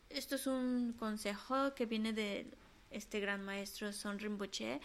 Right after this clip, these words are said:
que dice, cuando tú recitas Om Mani Padme Hum, visualizando a Chenrezig, que es uno con tu maestro raíz, pues entonces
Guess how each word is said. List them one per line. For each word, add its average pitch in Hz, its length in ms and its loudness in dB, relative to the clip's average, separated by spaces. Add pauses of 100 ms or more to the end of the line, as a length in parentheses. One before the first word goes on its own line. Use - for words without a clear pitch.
(500)
que 226 80 8
dice, 240 300 4
cuando 226 280 6
tú 254 120 0
recitas 269 500 2
Om 240 80 4
Mani 240 220 4
Padme 214 420 0
Hum, 185 220 -2 (480)
visualizando 233 680 6
a 302 80 6
Chenrezig, 208 560 0
que 247 160 6
es 277 220 4
uno 262 420 8
con 208 180 4
tu 208 120 2
maestro 220 640 4
raíz, 226 460 6 (360)
pues 226 180 4
entonces 262 920 6